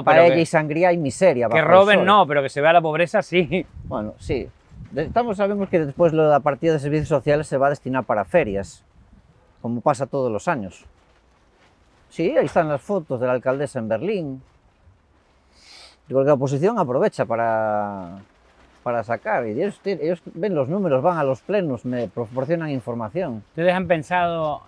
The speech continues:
Speaker 1: en ir a un pleno y contar?
Speaker 2: Sí.
Speaker 1: ¿Y?
Speaker 2: Esperamos ir al próximo, pedir permiso y, y ir.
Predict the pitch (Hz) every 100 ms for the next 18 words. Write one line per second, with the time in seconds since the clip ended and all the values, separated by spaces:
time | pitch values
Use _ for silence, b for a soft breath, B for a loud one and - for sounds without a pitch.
0 | - 143 151 160 170 160 147 151 175 175
1 | 131 113 110 139 139 139 156 156 147 147
2 | - _ _ _ _ _ _ _ _ -
3 | 175 143 - - - - 147 180 - 123
4 | - 131 147 151 139 143 131 123 135 -
5 | 120 120 120 101 117 131 139 127 151 170
6 | 180 151 123 110 107 104 104 104 95 92
7 | - - 98 95